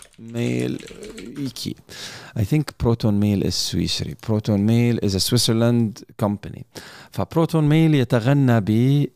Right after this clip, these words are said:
آه، الخصوصية والسرية والهيدا. هلا في إشاعة تقول إنه got hacked few ye-، months ago، مدري few years ago. آه، currently في بروتون ميل عنده، آه، عشرة مليون مستخدم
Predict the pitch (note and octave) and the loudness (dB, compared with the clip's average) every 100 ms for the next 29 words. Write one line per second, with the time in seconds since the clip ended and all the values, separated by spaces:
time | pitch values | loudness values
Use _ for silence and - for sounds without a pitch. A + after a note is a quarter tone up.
0 | - F#2+ F#2+ F#2+ F#2 F#2 F2 - - A2 | -4 0 2 2 2 2 0 -2 -2 0
1 | G#2+ A2 A2+ - C3 B2 A#2+ G2+ G2 A2 | 0 0 0 0 2 4 2 2 0 0
2 | F2+ G#2 G#2 G#2 F#2+ E2+ E2 - - G2+ | 0 0 2 2 2 0 -2 -2 -2 0
3 | A#2+ A#2 G#2+ G#2 G2 D#2+ - - F2+ D2+ | 2 2 0 0 0 -2 -4 -2 0 0
4 | D2 - D#2 - A#1 - - - D2+ C#2+ | -2 -2 -4 -4 -8 -8 -14 -8 -2 0
5 | C#2 - - - - - - F#2+ F2+ - | 0 -2 -6 -6 -8 -8 -4 -4 -4 -6
6 | - B1 A#1+ - - D#2 D#2 C#2+ C#2+ - | -6 -6 -6 -8 -4 0 0 0 -2 -4
7 | B1+ - - - - - - - - F#2+ | -6 -8 -18 -16 -16 -18 -18 -12 -4 -2
8 | F#2+ F#2 F#2 F#2 F#2+ G2 C#3+ D4+ _ _ | 0 0 0 0 0 -2 -4 -10 _ _
9 | - D#3+ C#3+ B2 D3 C#3+ B2 - - C3 | 0 2 2 2 2 2 2 0 0 0
10 | C3 A#2+ A#2+ A#2+ G#2 A2 A2 A2 A2 A2+ | 2 4 4 4 4 4 4 4 4 2
11 | - _ G#2+ F#2 F2 E2 - - - - | -2 _ -4 0 2 2 0 -2 -4 -6
12 | - - - F#2 - G#2 F#2 F#2+ F#2 F2+ | -8 -14 -6 -4 0 0 0 0 0 -2
13 | F#2+ G#2+ A#2 | -2 0 -2